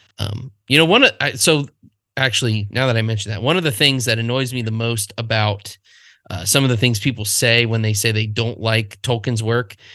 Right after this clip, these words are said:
is that, uh, everything, everything's good and evil, and all the characters are, are cleanly divided between guys that are purely evil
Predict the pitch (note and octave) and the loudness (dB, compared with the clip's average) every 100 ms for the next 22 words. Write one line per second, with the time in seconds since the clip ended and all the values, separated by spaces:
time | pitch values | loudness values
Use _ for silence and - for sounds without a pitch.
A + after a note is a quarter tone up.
0 | - _ C#3+ C3 A#2+ A2+ - _ _ _ | -20 _ 0 2 2 0 -4 _ _ _
1 | _ C#3+ C3 A2 G2+ - F3+ G#3+ F#3 F#3+ | _ -2 0 0 0 0 2 2 0 0
2 | F3+ E3+ D#3 - - E3+ F#3+ F#3 C#3+ A#2 | 2 0 -4 -8 -8 -6 -4 -4 -6 -2
3 | E3 D#3+ C#3+ C3 C#3 C3 A2+ G#2+ - B2+ | 0 0 -2 -4 -4 -2 -4 -4 -4 -4
4 | - - C3+ D#3+ D#3+ - E3 D3+ D3 C#3+ | -4 -2 0 0 -2 -2 0 0 0 -2
5 | C3 A2+ - A#2 A#2 A#2 G#2+ - _ _ | -2 -4 -4 -2 0 -2 -4 -10 _ _
6 | - A#2 - - D#3+ D#3+ D3 C3+ B2+ B2 | -10 -10 -6 0 2 2 0 0 0 0
7 | A#2+ A2+ A2 - B2 A#2 A2+ A#2+ B2+ A#2+ | -2 -6 -8 -2 0 0 2 2 2 0
8 | A#2 A2 G#2 G2+ G3 F3+ D3+ C3+ C#3+ C#3 | -2 -4 -6 -4 0 0 -2 -6 -8 -6
9 | C3+ B2 | -4 -4